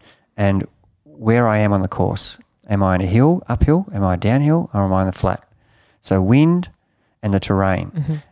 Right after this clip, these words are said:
Speaker 1: And the third thing I'm thinking about is, how am I pedaling? Am I pedaling full three sixty degrees? Am I pulling up on the pedal stroke? Is my cadence showing seventy something? I'll shoot you if it is.
Speaker 2: <laughs>
Speaker 1: It needs to be, have an eight at least in front of it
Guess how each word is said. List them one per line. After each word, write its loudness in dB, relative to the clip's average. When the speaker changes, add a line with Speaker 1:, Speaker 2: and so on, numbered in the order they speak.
Speaker 1:
And 0
the 2
third 2
thing 2
I'm 0
thinking -4
about 0
is, -2
how -2
am 2
I 2
pedaling? 0
Am -2
I 0
pedaling 0
full 0
three 0
sixty -2
degrees? 0
Am 2
I 2
pulling 2
up 0
on 0
the -2
pedal -2
stroke? -2
Is 2
my 4
cadence 0
showing 0
seventy -2
something? -2
I'll -4
shoot 0
you 0
if -4
it -2
is. -2
Speaker 2:
<laughs> -
Speaker 1:
It -8
needs 0
to -2
be, 0
have -2
an -2
eight -2
at -8
least 0
in -2
front -4
of 0
it 0